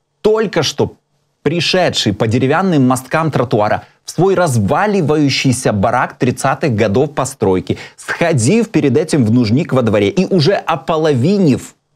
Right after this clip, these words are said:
чекушку на стойке боярышника, он тянется к своей главной драгоценности,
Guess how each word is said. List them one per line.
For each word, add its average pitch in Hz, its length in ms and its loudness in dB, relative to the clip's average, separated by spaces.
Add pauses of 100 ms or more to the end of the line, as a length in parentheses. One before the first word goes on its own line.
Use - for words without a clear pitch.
(140)
чекушку - 680 -2 (180)
на 139 160 2
стойке 139 380 -2
боярышника, 113 800 -2 (260)
он 185 180 2
тянется 190 800 -2
к - 80 -12
своей 165 340 0
главной 143 520 2
драгоценности, 139 840 -2